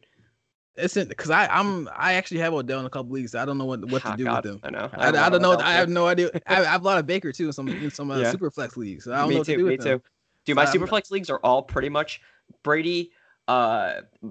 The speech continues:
Speaker 2: Bur-, uh, what's his name? We ju-, uh, Brady,
Speaker 1: Burrow?
Speaker 2: Minshew,
Speaker 1: Oh,
Speaker 2: and,
Speaker 1: Minshew.
Speaker 2: uh, no, Brady, Minshew, and Baker. Those are, like, my three quarterbacks in, like, every league pretty much.
Speaker 1: Mm,
Speaker 2: So <laughs>
Speaker 1: gotcha,
Speaker 2: that's what I got
Speaker 1: gotcha.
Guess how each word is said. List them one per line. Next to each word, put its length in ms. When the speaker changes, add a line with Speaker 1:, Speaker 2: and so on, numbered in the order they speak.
Speaker 2:
Bur-, 140
uh, 240
what's 160
his 100
name? 240
We 120
ju-, 160
uh, 200
Brady, 380
Speaker 1:
Burrow? 160
Speaker 2:
Minshew, 380
Speaker 1:
Oh, 100
Speaker 2:
and, 240
Speaker 1:
Minshew. 40
Speaker 2:
uh, 20
no, 180
Brady, 220
Minshew, 280
and 100
Baker. 420
Those 180
are, 40
like, 180
my 100
three 140
quarterbacks 360
in, 60
like, 160
every 220
league 180
pretty 160
much. 200
Speaker 1:
Mm, 160
Speaker 2:
So 120
<laughs> 80
Speaker 1:
gotcha, 120
Speaker 2:
that's 180
what 100
I 80
got 200
Speaker 1:
gotcha. 140